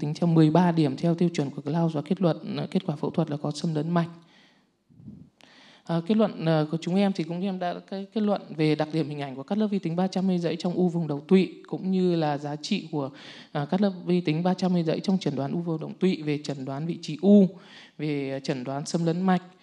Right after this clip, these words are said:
hay chẩn đoán giai đoạn bệnh và tiên lượng phệnh-, ờ, tiên lượng, ờ, phẫu thuật của u vùng đầu tụy như em đã trình bày trên. À, phần trình bày của em đến đây hết.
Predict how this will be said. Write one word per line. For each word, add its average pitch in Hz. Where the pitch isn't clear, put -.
hay 170
chẩn 156
đoán 147
giai 180
đoạn 165
bệnh 156
và 151
tiên 175
lượng 165
phệnh-, 156
ờ, 147
tiên 180
lượng, 180
ờ, 143
phẫu -
thuật 185
của 143
u 165
vùng 156
đầu 143
tụy 160
như 165
em 165
đã 160
trình 156
bày 143
trên. 180
À, 139
phần 143
trình 147
bày 143
của 143
em 160
đến 156
đây 170
hết. 208